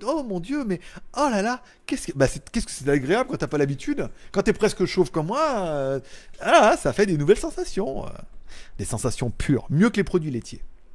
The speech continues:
Je devrais, je devrais les placer, mais comme ça, mais comme un roi. Les mecs,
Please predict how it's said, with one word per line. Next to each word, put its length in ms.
Je 80
devrais, 260
je 60
devrais 320
les 100
placer, 540
mais 100
comme 160
ça, 180
mais 140
comme 160
un 80
roi. 340
Les 80
mecs, 240